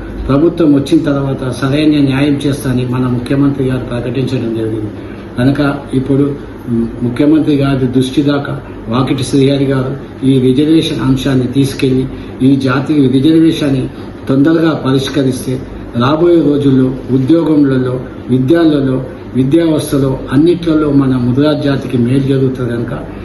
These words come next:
ఖచ్చితంగా మీ యొక్క సహాయ సహకారాలు ఈ ముదిరాజ్ జాతికి చాలా అవసరం. కనుక ముఖ్యమంత్రి గారు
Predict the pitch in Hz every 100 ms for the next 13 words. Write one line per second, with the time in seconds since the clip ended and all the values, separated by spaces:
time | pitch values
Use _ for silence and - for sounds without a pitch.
0 | - - - 131 160 165 160 143 139 -
1 | - 120 127 139 143 139 127 - 131 127
2 | 143 120 131 131 165 160 143 139 135 139
3 | 131 127 127 - - - 127 131 123 127
4 | 156 156 143 139 127 131 131 123 - -
5 | 135 123 156 143 135 - 143 127 - -
6 | - 131 139 143 160 - - - - 120
7 | 151 151 151 156 139 135